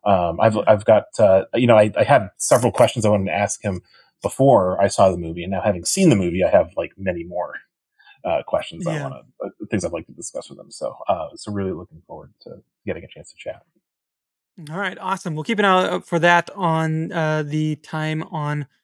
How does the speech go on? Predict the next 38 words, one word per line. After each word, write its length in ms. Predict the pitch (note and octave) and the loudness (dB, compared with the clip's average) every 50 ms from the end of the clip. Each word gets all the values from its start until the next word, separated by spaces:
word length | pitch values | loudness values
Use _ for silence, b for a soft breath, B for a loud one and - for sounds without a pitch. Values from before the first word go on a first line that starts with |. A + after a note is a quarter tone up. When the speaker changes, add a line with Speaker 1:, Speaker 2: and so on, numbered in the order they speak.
| _ _ _ _ _ | _ _ _ _ _
Speaker 2:
Screen, 680 | _ - - - - F#3 G#3 G#3 G#3 G#3+ A3 G#3+ F#3+ - _ - | _ -20 -20 -12 -6 -2 0 2 2 2 2 0 -2 -6 _ -8
uh, 180 | E3+ D#3+ D#3 D3 C#3+ | -4 -4 -4 -4 -4
coming 400 | - E3 D#3 D3+ D3 D3+ D#3 F3 _ _ _ _ _ | -6 -6 -4 -4 -4 -6 -8 -10 _ _ _ _ _
soon. 800 | - - - - - - - F3 F3 F3 D#3 C#3+ C#3+ C#3+ C#3+ C#3+ B B B B B B - | -20 -20 -20 -20 -20 -12 -6 -4 -4 -2 -4 -4 -6 -8 -10 -12 B B B B B B -10
Um, 480 | D#3+ D3 C#3 C#3 C#3 C#3+ C#3+ D#3 F#3 | -10 -8 -8 -6 -8 -8 -8 -10 -10
really 160 | F3+ E3+ D3+ D3+ | -6 -4 -4 -4
excited 300 | C#3+ - D3+ - - - | -4 -4 -6 -8 -6 -6
about 220 | - - - - | -6 -8 -8 -4
that. 220 | - - D2+ - B B B B B B | -2 -4 -4 -4 B B B B B B
Um, 340 | E3+ E3 E3 E3 E3 D3 | 0 2 2 2 2 2
all 60 | G3 G3+ | 2 2
right, 220 | F#3 F#3 F3 E3 | 2 2 0 0
Zach, 300 | D#3+ G3 F#3 F#3 - _ | 0 2 2 0 -2 _
thanks 260 | - G3+ F#3+ F#3 - | 0 0 0 0 -2
for 120 | - F#3 F3+ | -4 -6 -4
joining 360 | D3 F3 F#3 F#3 F3+ F3+ F3 | -2 0 0 0 0 0 0
us 140 | F3 D#3+ - | -2 -4 -6
from 440 | - _ - E3 D#3+ D#3+ D#3+ D#3 D#3 | -8 _ -4 -2 -2 -2 -2 -4 -6
Hollywood, 840 | D#3 - - F3 F3 F3 F3 F3 E3+ E3+ F3 F3+ F#3 F3+ E3+ F#3 - - | -8 -6 -4 -2 0 0 0 0 0 0 0 0 0 -2 -4 -8 -8 -8
and, 500 | F3 D#3 D#3 D3+ D#3 D3+ D3+ D3+ D3+ - | -6 -6 -4 -4 -4 -4 -6 -6 -6 -6
uh, 320 | D#3+ D3+ D3+ D3+ D3+ D3 C#3+ _ _ | -6 -6 -6 -6 -6 -8 -10 _ _
thank 300 | - D#3 D#3 D3 C#3+ - | -8 -6 -6 -6 -8 -8
you 340 | D#3 D3 D3 F3+ A3 B3 A3+ _ _ | -8 -6 -4 -4 -4 -6 -8 _ _
for 120 | - D3 C#3+ | -10 -8 -6
listening. 560 | C#3+ D3 F3 F#3+ - - G#3 A#3 C4 C#4 C4+ B B B B B B B - D3+ | -6 -6 -6 -6 -6 -6 -6 -6 -6 -6 -8 B B B B B B B -12 -10
Uh, 160 | D3 C#3+ C#3+ C#3 | -10 -10 -8 -8
we 60 | D#3 | -10
appreciate 400 | D#3+ - - G3+ F#3+ - G#3+ G#3+ | -8 -6 -8 -8 -4 -2 -2 -2
you. 200 | G#3+ G#3+ G#3+ G#3+ G#3 b b b b | -2 -2 -6 -6 -8 b b b b
Look 120 | - F3 F#3+ | -6 -2 0
at 60 | G3+ | 0
us, 160 | F#3 - - _ _ _ _ _ _ - | 0 -2 -2 _ _ _ _ _ _ -6
three 200 | F#3 G#3+ A3 G#3 | -4 0 0 2
hundred 260 | F3 G3 G3 F#3+ E3+ | 4 4 4 4 4
and 160 | E3 E3 D#3+ | 4 2 2
one 300 | D#3+ E3 D#3+ D#3+ D#3 D#3+ | 2 2 2 2 2 0
episodes 600 | - - D#3+ - D#3 - - - C#3+ C#3+ C3+ - - | -2 -4 -4 -4 -6 -12 -10 -8 -8 -8 -8 -8 -8
now. 280 | D3+ B2 - - - | -8 -8 -8 -10 -14